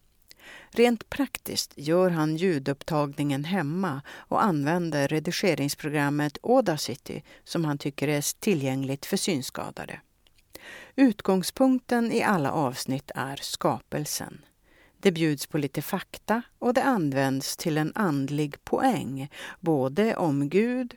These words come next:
och livet som människa. På de få minuterna hinner han också med ett och annat bibelord.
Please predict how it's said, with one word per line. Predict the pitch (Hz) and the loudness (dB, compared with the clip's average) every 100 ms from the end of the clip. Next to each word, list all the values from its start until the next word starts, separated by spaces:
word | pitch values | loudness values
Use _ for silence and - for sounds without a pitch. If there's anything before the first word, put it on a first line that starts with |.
| _ | _
och | - 269 | 2 2
livet | 147 123 139 - | 2 -2 -4 -2
som | 160 156 | -2 0
människa. | 135 71 156 - - - _ _ _ _ - - - | -2 -4 -8 -8 -12 -16 _ _ _ _ -20 -20 0
På | 247 | 4
de | 262 320 | 6 4
få | 262 160 | 4 0
minuterna | 143 135 139 143 - 131 139 | 0 0 -2 -4 -2 -2 0
hinner | 151 165 165 | 0 0 0
han | 160 160 | 0 -2
också | 139 - 151 | -4 -2 0
med | 135 135 - | 2 2 2
ett | 233 - - | -2 0 0
och | 175 | 0
annat | 113 123 - | -2 -8 -2
bibelord. | 170 143 151 131 165 - - | -2 0 -4 -4 -4 -8 -14